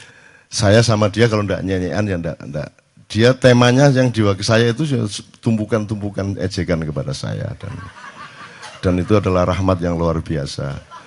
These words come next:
Gitu. Dan, eh, dia tidak sholat segala macam, saya tidak membuat saya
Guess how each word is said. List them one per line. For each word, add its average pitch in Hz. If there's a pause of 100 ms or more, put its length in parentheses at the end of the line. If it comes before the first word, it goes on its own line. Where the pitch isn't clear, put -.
(320)
Gitu. -
Dan, 80 (1600)
eh, 85 (2000)
dia 113
tidak 120
sholat 123
segala 113
macam, 139
saya 160
tidak 123
membuat 117
saya 110